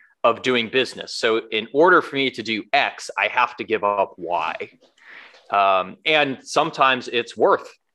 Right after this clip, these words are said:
giving up Y to get X. And sometimes you find out it's not. <laughs> That's called risk.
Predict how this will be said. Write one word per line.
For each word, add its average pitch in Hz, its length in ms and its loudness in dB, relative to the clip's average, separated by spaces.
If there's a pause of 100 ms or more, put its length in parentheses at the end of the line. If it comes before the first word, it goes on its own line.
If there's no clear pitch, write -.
(540)
giving 110 300 -2
up 107 320 0
Y 95 480 2 (100)
to - 80 -10
get 92 220 -2 (140)
X. - 540 -6
And 107 140 -6
sometimes 123 520 0
you 113 80 -8
find 113 340 0
out 107 180 4
it's 101 200 -6
not. 95 300 -2 (120)
<laughs> - 100 -10
That's 151 340 0
called 113 340 2
risk. - 400 -2